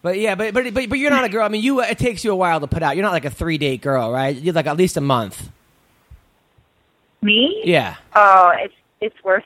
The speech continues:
Speaker 2: than that. I totally, like, I'm, like, more, you would not believe it, but I'm more of a hopeless romantic. Like, you ain't getting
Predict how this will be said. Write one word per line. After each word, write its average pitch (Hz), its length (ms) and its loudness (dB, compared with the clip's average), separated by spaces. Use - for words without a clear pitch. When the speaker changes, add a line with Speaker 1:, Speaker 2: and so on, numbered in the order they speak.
Speaker 2:
than 165 140 -12
that. 156 420 0
I 180 140 0
totally, 190 600 -2
like, 165 320 4
I'm, 233 360 2
like, 214 180 -6
more, 190 560 2
you 226 140 -2
would 269 100 -2
not 311 160 6
believe 277 220 -2
it, 196 80 0
but 175 100 2
I'm 185 160 -2
more 190 160 2
of 185 80 0
a 214 80 2
hopeless 180 380 2
romantic. 156 640 0
Like, 151 180 6
you 220 180 -2
ain't 262 180 4
getting 185 240 2